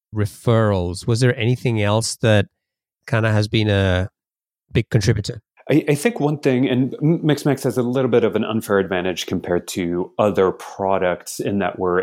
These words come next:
Speaker 2: a communications product, and communications products have some degree of, like, virality, or hopefully do, right? And so one thing to note about us, which is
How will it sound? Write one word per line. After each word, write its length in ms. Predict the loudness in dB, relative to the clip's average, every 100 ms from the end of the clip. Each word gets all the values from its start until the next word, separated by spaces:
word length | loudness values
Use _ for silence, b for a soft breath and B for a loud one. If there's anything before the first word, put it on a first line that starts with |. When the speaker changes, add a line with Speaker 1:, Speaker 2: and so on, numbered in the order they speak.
| -2
Speaker 2:
a 360 | -2 0 -2 -6
communications 720 | -4 -2 -2 -2 -2 -2 -6
product, 440 | -2 -2 -2 -4
and 100 | -8
communications 640 | -4 -4 -2 -2 -2 -4 -6
products 420 | -4 -2 -4 -6
have 140 | -10
some 480 | -6 -6 -2 -2 0
degree 420 | -2 -2 -2 0
of, 240 | 0 -2 -6 -8
like, 180 | -6 -6
virality, 720 | -4 -2 0 0 -2 -4 -8 -12 _ -6
or 100 | -4
hopefully 480 | 0 -2 -2 -8 -6
do, 160 | -6 -6
right? 280 | -2 0 0 -4 _ B B _ -10
And 120 | -8
so 120 | -2
one 160 | 0 0
thing 160 | -2 -6
to 120 | -6
note 220 | -4 -2
about 280 | 0 0 2
us, 220 | 2 -2
which 160 | -8 -8
is 160 | -10